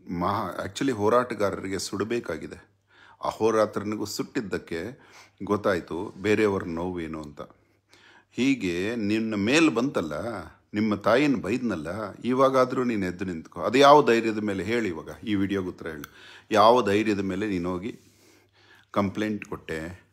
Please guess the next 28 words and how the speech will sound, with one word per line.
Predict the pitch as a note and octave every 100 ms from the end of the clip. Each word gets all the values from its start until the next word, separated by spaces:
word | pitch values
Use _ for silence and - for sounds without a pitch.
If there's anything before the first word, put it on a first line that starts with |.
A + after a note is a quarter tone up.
| _ _ _ _ _ _ -
ಅಷ್ಟಕ್ಕೆ | A2+ - B2+ C3
ಮುಂಚೆ | C#3 C#3 C3 G#2 F#2+ G#2+ A2 -
ಇದೇ | A2 D#3+
ಪದ್ದು | F3 B2+ C3+
ಮಹಾರಾಜ್ | C3 B2 A2 A2 G2+
ಬೈದಿಲ್ವಾ | F2 A2 B2+ A2 E2
ಯಾರನ್ನೂ? | D#2 D2+ D#2+ D#2+ G2+ C#3+ - _ _ _ -
ಅದು | F2+ G2
ಬಿಡು, | C#3+ A#2+ G2+
ಈಗ್ಲೂ | D2+ F2 G2 A2+
ನೀನ್ | A#2 A#2
ವಾದ | G#2+ G2+ A2
ಮಾಡ್ತೀಯ. | A2+ G#2+ - A2 G#2 - - - G2
ನೆಗೆದು | G#2 G#2 G2+
ಬಿದ್ದವ್ರು | G#2 G2+ G#2+ G2+
ನೆಗೆದು | F#2+ G2 G#2
ಬಿದ್ದು | G#2 G2+ G#2
ಹೋಗ್ಲಿ, | G#2+ G2+ G#2 G#2 G#2 - -
ಜೂಜಾಡಿಗರು | G2+ A2 A2 G#2 G#2 A2 G#2+ G#2
ಹಾಳಾಗೋಗ್ಲಿ, | F2+ F2+ G#2 A2 G#2+ G#2 G#2+ A2 A2 - - -
ಅವ್ರು | F#2+ G#2+
ಕನ್ನಡಿಗರೇ | G2 G2+ G#2+ G#2+ G#2+ G#2+
ಅಲ್ಲ, | G2+ G2+ G#2 G#2+ G2
ಇದು | F#2 G#2+ A2
ಮಾತ್ರ | G2+ G2+ G#2 G#2
ಮೇರು | F#2+ F#2+ A2
ನಟ. | G#2 G2+ G2
ಅಯ್ಯೋ, | G2+ G2+ G2+ - - _ - F2 F2+ F2 F2 F2 F2 E2 D2+